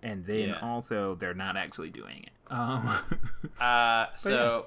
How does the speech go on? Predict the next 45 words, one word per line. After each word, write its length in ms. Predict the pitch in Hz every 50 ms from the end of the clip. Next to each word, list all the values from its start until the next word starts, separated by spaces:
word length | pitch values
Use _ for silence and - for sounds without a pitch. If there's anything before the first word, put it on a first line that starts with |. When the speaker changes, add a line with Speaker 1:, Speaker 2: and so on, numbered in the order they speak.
| - _ -
Speaker 1:
yeah. 60 | 135
Speaker 2:
I 60 | 156 185
always 160 | 196 185 185
thought 160 | - 156 -
that 80 | 135 120
the 180 | 113 113 107 98
visitor 380 | 101 107 113 120 113 101 98
thing 280 | - - 101 98 95 92
was 220 | 90 87 85 - - -
kind 640 | - - - - 110 110 113 113 113 113 113 110 107
of 220 | 104 95 90 90
weird, 500 | 98 107 110 113 107 98 95 90 90 90 - - - _ _ _ _ - _ -
but 920 | - 107 101 98 98 92 90 87 87 87 87 85 82 78 73 73 73 76 - - -
yeah, 180 | 170 147 - - -
I 80 | 165 180
don't 100 | 127 98
know. 60 | - - -
I 120 | - 98 -
just 180 | 139 - -
thought 160 | - 113 104
it 40 | 104
was 100 | 98 -
kinda 160 | - 110 113
weird. 160 | 123 120 98 - - - - - - _ - - - - -
Speaker 1:
Yeah, 320 | 139 127 113 113 113 110 - - - -
it 140 | 175 175 180
is, 320 | 180 180 180 170 - - - - - -
but 360 | 127 127 131 131 131 127 - - - - - - - - - -
Speaker 2:
I 100 | 143 165
Speaker 1:
you 60 | 170
Speaker 2:
don't 120 | 170 170
know, 120 | 160 151 151
Speaker 1:
see 60 | 143
Speaker 2:
'cause, 140 | 175 165 160
like, 180 | 175 156 151 165
with 120 | 156 131
visitor, 320 | 131 156 190 196 190 160
it's 240 | 139 120 127 - -
just, 160 | 123 117 -
like, 200 | 135 123 117 -
I 60 | 107 104
feel 180 | - 135 135
like 140 | 127 120 120
it 120 | 98 110
makes, 300 | 113 117 117 113 - -